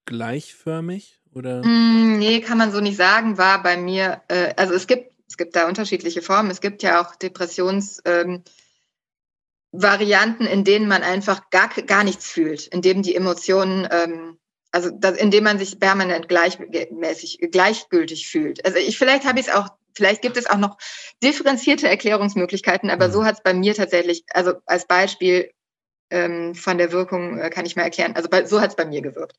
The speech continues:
Speaker 1: Ja.
Speaker 2: Ähm, die, ähm, ich habe zum Beispiel grundsätzlich, wenn ich irgendwo zu Besuch war, also mein, meine Strategie dann, die ich mit der Therapeutin ausgearbeitet habe, war, ähm, dass ich einen Tagesplan brauche. Also ich brauchte Struktur, denn ich konnte mir ja selber keine Struktur geben. Ich war ja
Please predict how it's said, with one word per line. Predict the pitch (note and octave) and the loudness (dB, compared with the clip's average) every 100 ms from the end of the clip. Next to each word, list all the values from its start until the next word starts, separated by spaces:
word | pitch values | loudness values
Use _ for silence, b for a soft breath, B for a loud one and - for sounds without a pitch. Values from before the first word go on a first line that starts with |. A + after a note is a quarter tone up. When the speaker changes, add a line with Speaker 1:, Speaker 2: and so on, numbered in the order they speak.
| B | B
Speaker 1:
Ja. | B2+ A2 D#3 | -4 -2 0
Speaker 2:
Ähm, | E3 D#3+ D3 - - | 0 -2 -12 -14 -8
die, | A2+ F3 G3 G3 | -6 -2 2 2
ähm, | F#3 F#3 F3+ E3+ | 2 0 -2 -2
ich | G3 | 0
habe | G#3+ A3 | 0 -2
zum | A3 | 0
Beispiel | F3+ F3 - F#3 | 2 2 0 -4
grundsätzlich, | - G#3 A3 F#3+ - A#3+ D4 - | -2 -2 2 0 0 -2 -2 -2
wenn | F#3 F#3+ | -2 -2
ich | F3+ F3+ | -2 -2
irgendwo | F#3 G3 G3 F#3 F3+ F3+ F3 | -2 -2 -2 0 2 0 -2
zu | - | -6
Besuch | E3+ F3 A3 - | -6 -6 -4 0
war, | G#3+ B3+ E4 b b b b - | 2 2 -2 b b b b 0
also | F#3 F#3 - | 2 2 0
mein, | F#3 F#3+ F3+ | 0 0 0
meine | F3+ E3+ E3+ E3+ | -2 -2 -2 -4
Strategie | E3+ F#3 G3 F#3 A#3+ | 0 0 2 0 2
dann, | A3+ A#3 A#3+ A3+ | 4 4 2 0
die | - | 0
ich | G#3 G3+ | -2 0
mit | G3 | 0
der | F#3+ | 0
Therapeutin | G3 F#3 G3+ F#3+ F3 | 0 0 -2 -2 -2
ausgearbeitet | F#3+ - E3+ F3 F3 F#3+ | -2 0 0 0 -4 -6
habe, | F3+ - | -4 0
war, | E3+ E3+ B B _ _ | 0 0 B B _ _
ähm, | - E3 E3 | -4 -2 -2
dass | E3 E3+ | -4 -2
ich | F3+ | -2
einen | E3+ | -2
Tagesplan | E3+ F3 G3 - G#3+ G#3+ | 0 0 -2 -2 0 0
brauche. | G#3 G#3 C4+ - | 2 2 2 0
Also | F#3 | -2
ich | - | 0
brauchte | F3+ F#3 | 0 0
Struktur, | - G3 G3 A#3 G3+ | -4 -4 -4 2 2
denn | E3 E3+ | 2 -2
ich | - | 0
konnte | F#3 G3 | 0 2
mir | F#3 | 2
ja | F3 | 4
selber | F3 F3 F3+ | 4 2 2
keine | F3+ E3 | -2 -6
Struktur | E3 E3+ E3 F3+ | -4 -6 -2 -2
geben. | D#3+ C#3 E3+ | 0 -4 -4
Ich | - | -2
war | F3 | 2
ja | F3+ F3 | 2 0